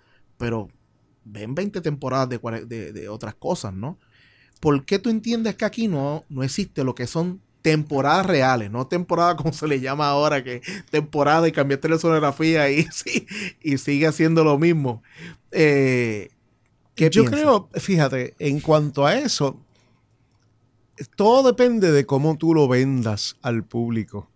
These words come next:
Speaker 2: Y es cierto lo que tú dices, si es por temporada, y cuando no estemos en temporada, pues nos moriremos de hambre. Yo siempre he dicho que si yo estuviera ahora mismo con la carrera que he hecho aquí en Puerto
Speaker 1: Ujú.
Speaker 2: Rico,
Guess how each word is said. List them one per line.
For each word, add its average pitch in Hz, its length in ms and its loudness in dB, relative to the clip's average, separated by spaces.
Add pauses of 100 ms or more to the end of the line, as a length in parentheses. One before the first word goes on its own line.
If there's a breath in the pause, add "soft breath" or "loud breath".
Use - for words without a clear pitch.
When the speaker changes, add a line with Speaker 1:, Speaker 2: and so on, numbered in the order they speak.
(160)
Speaker 2:
Y 139 200 4
es 156 120 4
cierto 165 400 0
lo 147 100 0
que 120 120 -6
tú 120 160 -2
dices, 147 340 -2
si 123 180 -4
es 135 60 -2
por 165 220 -4
temporada, 165 640 2
y 135 320 -8
cuando 123 340 -2
no 135 100 0
estemos 165 460 -2
en 160 220 0
temporada, 131 600 -4
pues 175 280 -6
nos 202 140 -4
moriremos 143 520 -2
de 156 120 -2
hambre. 107 340 -8 (600 loud breath)
Yo 160 100 -6
siempre 226 260 2
he - 20 2
dicho 226 260 -2
que 143 140 -2
si - 640 -4
yo 147 420 0 (400)
estuviera 156 600 0
ahora 143 240 4
mismo 110 440 -4 (840)
con 113 160 -6
la 113 120 -2 (120)
carrera 120 500 -4
que 147 180 -2
he - 40 0
hecho 147 200 -4
aquí 127 220 -6
en 131 120 -4
Puerto 139 280 -4
Speaker 1:
Ujú. 127 80 -6
Speaker 2:
Rico, 117 420 -10